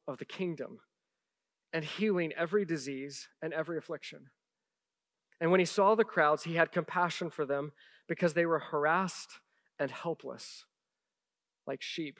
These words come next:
without a shepherd. Then he said to his disciples, 'The harvest is plentiful,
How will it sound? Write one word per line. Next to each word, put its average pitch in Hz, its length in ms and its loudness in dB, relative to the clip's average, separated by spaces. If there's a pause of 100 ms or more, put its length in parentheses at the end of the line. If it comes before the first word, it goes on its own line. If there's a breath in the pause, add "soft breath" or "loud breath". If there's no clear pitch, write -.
(140)
without 131 240 -4
a - 20 -10
shepherd. 123 460 -10 (1160)
Then 147 100 -8
he 139 60 -6
said 160 260 0
to 165 120 -10
his 151 100 -6
disciples, 131 640 -10
'The 131 80 -14
harvest 160 680 -8 (120)
is 139 500 -8 (340)
plentiful, - 680 -16